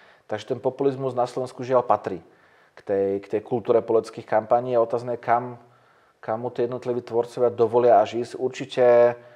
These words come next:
to bude oveľa tvrdšie ako v minulosti. Na druhú stranu, ak sa nejaké významné množstvo strán rozhodne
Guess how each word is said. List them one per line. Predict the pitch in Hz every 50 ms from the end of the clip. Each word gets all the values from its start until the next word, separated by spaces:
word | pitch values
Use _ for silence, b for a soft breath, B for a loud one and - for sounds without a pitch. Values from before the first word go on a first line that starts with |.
| B B B B B B B _ -
to | 120
bude | 110 120 117 123
oveľa | - 127 123 127 127 123 - -
tvrdšie | 120 107 107 - - - - 117 117 113 101
ako | 104 - 120
v | 107 110 104
minulosti. | 101 104 104 104 - - - - 143 151 180 - B B B B B B B
Na | - 110 110 113
druhú | 120 120 123
stranu, | - - - 120 113 113 120 120 -
ak | - - - -
sa | - - 123 110 113 113 113 113
nejaké | 110 107 107 110 113 113 113 113 - - 110
významné | 113 120 - 156 143 135 123 120
množstvo | - - - 107 -
strán | _ - 117 117 117 113 110 104
rozhodne | 107 110 113 135 123 113 113 107 104 98